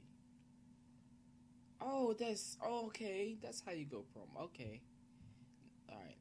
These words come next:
get up. How you get up? Okay, okay. Now I know how to do stuff.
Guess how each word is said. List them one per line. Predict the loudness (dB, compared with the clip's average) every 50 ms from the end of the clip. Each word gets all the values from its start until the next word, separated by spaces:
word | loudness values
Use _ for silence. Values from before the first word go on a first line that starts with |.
| -18 -20 -20 -16 -10 -6
get | -2 -2
up. | -2 -2 -4 -6 -16 -20 -18 -12 -10
How | -8
you | -8 -6
get | -6 -6 -6
up? | -8 -10 -12 -18 -20 -20 -20 -20 -20 -20 -20 -20 -20 -20 -20 -20 -20 -20 -16 -14
Okay, | -14 -14 -14 -16 -16 -16 -16 -14
okay. | -12 -10 -10 -8 -8 -6
Now | -6 -6 -8 -6 -4
I | -2 -2 -2
know | -2 -2 -4
how | -4 -4
to | -6 -8 -8 -8
do | -8 -8 -8
stuff. | -10 -14 -14 -16 -16